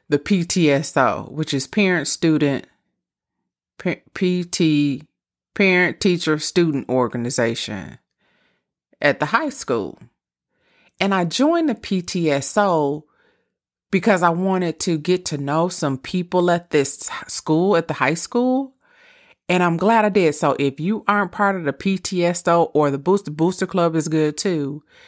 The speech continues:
then you probably need to join that, because those are the who, who of the school.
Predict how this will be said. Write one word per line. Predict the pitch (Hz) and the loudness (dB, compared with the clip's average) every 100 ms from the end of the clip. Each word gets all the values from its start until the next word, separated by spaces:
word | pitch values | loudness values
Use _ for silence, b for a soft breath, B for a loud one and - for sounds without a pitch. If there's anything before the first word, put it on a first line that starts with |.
| b b b b - | b b b b -4
then | 160 165 151 147 139 | 0 2 2 0 -2
you | 202 | -4
probably | - 285 277 240 233 | 0 0 2 2 2
need | 208 202 180 | 2 0 0
to | 151 | 0
join | 180 185 170 | 0 0 2
that, | 135 139 | 0 -2
because | 143 170 143 135 | -4 -2 -2 2
those | 151 202 269 269 | 2 4 2 2
are | 220 175 | 2 2
the | 147 | 0
who, | 196 185 160 | 0 0 0
who | 190 175 160 | 0 2 2
of | 147 | 2
the | 123 | 0
school. | - - 151 117 - | -4 -4 -4 -4 -10